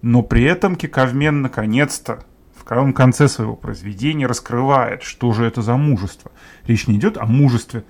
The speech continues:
на поле брани, хотя оно тоже, конечно, необходимо, в том числе императору.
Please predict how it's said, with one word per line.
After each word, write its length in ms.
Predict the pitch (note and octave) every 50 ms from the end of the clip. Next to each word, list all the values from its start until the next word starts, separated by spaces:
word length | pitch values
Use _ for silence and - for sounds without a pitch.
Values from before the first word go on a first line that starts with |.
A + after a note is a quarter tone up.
| _ - -
на 120 | - A2
поле 340 | A2 - - B2 A2+ G#2+ A#2
брани, 420 | C3 D#3+ D#3+ C#3 A2 G2+ E3+ D#3 -
хотя 220 | - A2+ - -
оно 140 | A2 A#2+ B2
тоже, 240 | - A3+ G3 A#2 G#2+
конечно, 420 | - A2+ A2 A2 - - - -
необходимо, 640 | - A2+ A#2 - - - - G2+ A#2+ F#3 G#3 G#3+ D#3
в 60 | -
том 180 | - A#2 A2+ A2
числе 320 | - - G2+ - A2+ A2+
императору. 640 | G2 G2 - A#2+ B2 D#3+ F3+ F3 - D3+ D3 C#3